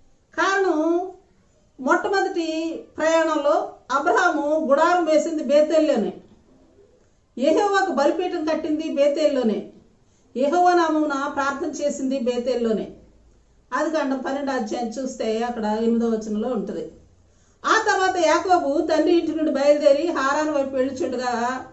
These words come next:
దేవుని దర్శనం పొందుకుని, దేవుని చేత ఆదరించబడి,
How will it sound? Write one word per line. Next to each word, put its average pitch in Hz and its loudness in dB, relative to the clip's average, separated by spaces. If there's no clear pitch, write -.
దేవుని 392 4
దర్శనం 349 2
పొందుకుని, 320 4
దేవుని 311 0
చేత 302 -2
ఆదరించబడి, 277 -2